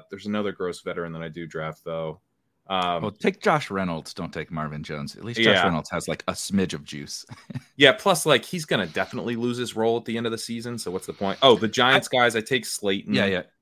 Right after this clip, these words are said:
Speaker 2: Yep,
Speaker 1: You
Speaker 2: yep.
Speaker 1: know, um,
Speaker 2: All the
Speaker 1: I take
Speaker 2: Giants are there. All
Speaker 1: all
Speaker 2: the
Speaker 1: the
Speaker 2: Giants
Speaker 1: Giants
Speaker 2: are
Speaker 1: are
Speaker 2: back
Speaker 1: there.
Speaker 2: there.
Speaker 1: Yeah.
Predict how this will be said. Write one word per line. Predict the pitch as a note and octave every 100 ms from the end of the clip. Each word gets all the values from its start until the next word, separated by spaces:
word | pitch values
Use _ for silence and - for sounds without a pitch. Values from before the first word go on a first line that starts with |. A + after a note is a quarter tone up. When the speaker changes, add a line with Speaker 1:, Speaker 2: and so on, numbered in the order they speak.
| -
Speaker 2:
Yep, | G#2+ G2
Speaker 1:
You | G2+
Speaker 2:
yep. | G2
Speaker 1:
know, | F2+ F2+ _ _ _ _ - - G2+
um, | F2+ F2 E2 D#2+
Speaker 2:
All | D#3 C4+
the | E3
Speaker 1:
I |
take | G#2+ A#2
Speaker 2:
Giants | D#3 A2 -
are | D2+
there. | - F#2 - _ _ _ -
All | D#3 A3+
Speaker 1:
all | E3
Speaker 2:
the |
Speaker 1:
the | D3+
Speaker 2:
Giants | A2+ G2 E2+
Speaker 1:
Giants |
Speaker 2:
are | F2
Speaker 1:
are |
Speaker 2:
back | D#2 E2
Speaker 1:
there. | E2
Speaker 2:
there. | - _ _ _ _ _ _
Speaker 1:
Yeah. | A2 B2+ D#2+